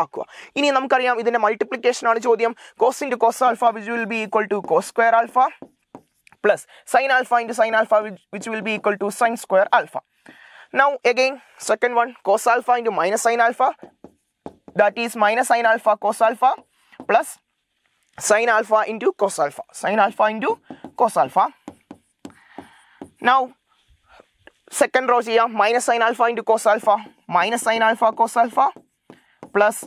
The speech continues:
cos alpha into sine alpha, that is cos alpha sine alpha. And last one,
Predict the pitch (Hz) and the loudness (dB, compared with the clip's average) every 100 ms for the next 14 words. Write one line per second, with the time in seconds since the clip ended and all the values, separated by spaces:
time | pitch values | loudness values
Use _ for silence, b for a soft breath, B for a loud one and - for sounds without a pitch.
0 | _ - - 220 262 - 262 262 240 226 | _ -20 -2 2 2 4 2 2 0 0
1 | 233 220 220 220 208 196 190 208 214 - | -2 2 0 2 0 2 0 -2 -10 -2
2 | 196 208 208 214 196 202 - 254 208 135 | -2 2 0 2 0 0 -2 -2 -2 -4
3 | - - B B B B 196 208 196 254 | -10 -20 B B B B -2 2 2 4
4 | 277 - 262 240 240 | 0 -2 0 0 0